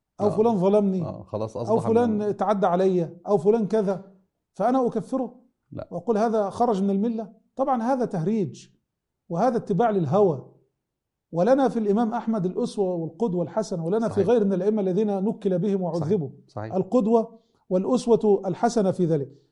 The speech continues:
Speaker 1: ولذلك، آه، آه، آه، الإمام أحمد ما سمعنا أيضًا أنه دعا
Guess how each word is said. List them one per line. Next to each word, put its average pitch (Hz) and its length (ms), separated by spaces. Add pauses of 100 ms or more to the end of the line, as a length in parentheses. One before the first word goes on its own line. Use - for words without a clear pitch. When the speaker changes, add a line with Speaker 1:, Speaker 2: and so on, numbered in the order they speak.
(140)
Speaker 1:
ولذلك، 214 600
آه، 202 40
آه، 185 600
آه، - 20
الإمام 202 420
أحمد 240 420 (160)
ما 202 160
سمعنا 220 500
أيضًا 202 260
أنه 196 240
دعا 202 340